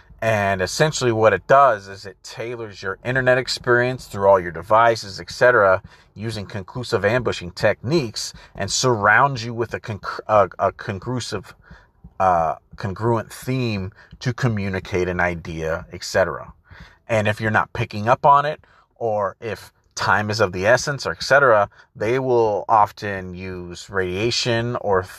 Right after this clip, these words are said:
or, or, you know, trauma-based triggers to essentially wake you up to make you hyper pay attention, um, if time is of the essence, et cetera. So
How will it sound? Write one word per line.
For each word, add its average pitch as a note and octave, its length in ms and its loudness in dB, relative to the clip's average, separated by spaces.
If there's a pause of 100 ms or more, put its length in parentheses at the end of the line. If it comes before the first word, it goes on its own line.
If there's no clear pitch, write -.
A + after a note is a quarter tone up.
(100)
or, F#2+ 360 -2
or, F2+ 460 0
you G2 80 -12
know, E2 300 -8 (100)
trauma-based F#2+ 640 0
triggers D#2+ 600 -6 (760)
to F#2+ 340 -2
essentially F#2 640 -2
wake F#2 320 -4
you G#2 180 -2
up - 180 4
to G2 120 -10
make F#2 260 -10
you F2+ 100 -12
hyper F2 280 -6
pay D#2 160 -10
attention, C#2+ 540 -14 (840)
um, D2+ 460 -4
if - 140 -6
time G2 220 0
is F#2 100 -4
of E2+ 120 -2
the F2 120 -2
essence, E2+ 560 -6
et - 100 -14
cetera. - 340 -6 (2500)
So G2 600 2